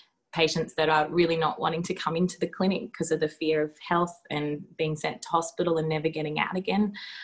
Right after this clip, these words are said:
Um, the Aboriginal health workers have been a really great, um, bridge to sort of bring someone in, earn the trust, let them have a yarn for a while, um, and find out, you know, a little bit more about why they're there,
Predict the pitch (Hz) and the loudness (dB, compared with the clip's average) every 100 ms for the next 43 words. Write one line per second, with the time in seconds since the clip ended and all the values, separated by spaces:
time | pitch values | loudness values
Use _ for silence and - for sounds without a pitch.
0 | - 147 151 151 170 165 170 165 170 156 | -6 0 2 2 2 2 2 0 -2 -2
1 | 151 147 - 147 147 151 147 147 147 147 | -2 -4 -2 -2 0 -2 -2 -4 -4 0
2 | 156 151 151 - 127 147 - _ - - | 4 6 4 2 -2 -2 -4 _ -20 -16
3 | - 143 143 139 139 - - - 160 180 | -2 0 2 0 -6 -8 -6 -6 -2 4
4 | 208 214 196 - - 180 - 165 156 151 | 4 4 0 -4 0 2 4 6 6 4
5 | - - - - - _ - 214 202 208 | -8 -20 -20 -20 -20 _ 4 6 6 6
6 | 190 185 175 175 170 180 185 180 170 175 | 6 6 4 0 -2 2 2 2 0 0
7 | 160 - - 165 175 170 156 170 170 160 | 0 -2 -6 -2 -2 -2 -4 -2 -2 0
8 | 151 160 156 156 151 151 143 143 156 147 | -2 -2 -4 -2 0 0 0 -2 -4 -8
9 | - 156 151 147 143 - 151 151 147 151 | -4 -2 -2 -4 -10 -14 -10 -8 -6 -8
10 | - 160 151 151 147 147 - _ - _ | 0 2 4 4 4 4 -2 _ -20 _
11 | _ 185 165 - 185 175 170 165 165 160 | _ 0 2 4 4 6 4 2 0 2
12 | 160 147 160 156 151 156 147 151 156 143 | 2 2 4 2 2 0 0 -2 -2 -2
13 | 139 165 | -4 -6